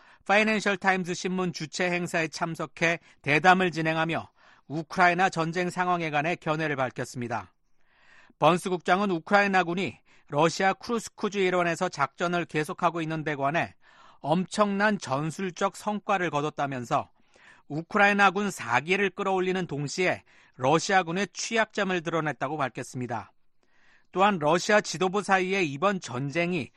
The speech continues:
어디로 가는지에 대한 의문을 불어-, 불러일으켰다면서 전략적인 성공도 거뒀다고 말했습니다.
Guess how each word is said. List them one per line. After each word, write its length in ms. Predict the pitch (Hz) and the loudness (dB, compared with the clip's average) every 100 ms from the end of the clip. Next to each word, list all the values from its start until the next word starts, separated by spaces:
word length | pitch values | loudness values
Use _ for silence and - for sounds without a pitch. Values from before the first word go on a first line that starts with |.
| _ - | _ -8
어디로 500 | 117 139 185 196 185 | -4 -2 0 0 4
가는지에 460 | 190 190 165 175 | 2 2 0 0
대한 260 | 170 185 170 | 2 2 0
의문을 480 | 156 185 196 202 160 | -2 -2 0 0 -2
불어-, 360 | - 170 170 - | -4 -4 -4 -4
불러일으켰다면서 1200 | 151 175 180 160 151 160 - 151 131 120 160 113 _ - - | -4 0 0 -2 -4 -6 -4 -4 -4 -2 -2 -2 _ -20 -18
전략적인 760 | - 135 175 196 - 196 202 190 | -2 0 4 4 4 -4 -4 -4
성공도 500 | 208 202 196 170 160 | -4 -2 -4 -2 -2
거뒀다고 480 | 143 143 - 135 151 | -2 -4 -4 -4 0
말했습니다. 720 | 135 127 - 120 113 101 | -2 -2 -6 -8 -8 -10